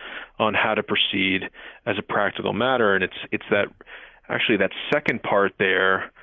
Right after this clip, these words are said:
um, the removal, um, and the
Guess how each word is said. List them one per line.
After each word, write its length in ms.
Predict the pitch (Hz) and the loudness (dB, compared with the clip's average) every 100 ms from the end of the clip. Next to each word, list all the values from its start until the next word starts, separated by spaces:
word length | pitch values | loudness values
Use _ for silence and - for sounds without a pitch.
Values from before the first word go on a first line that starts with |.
| - _ _ - | -20 _ _ -6
um, 400 | 98 95 90 101 _ - | 0 0 -2 -10 _ -4
the 100 | 98 | -2
removal, 760 | 95 104 156 160 98 95 92 - - - | 0 2 4 4 4 2 0 -6 -12 -4
um, 380 | 104 104 98 - | 0 0 -2 -2
and 220 | 107 | -2
the 80 | 104 | 0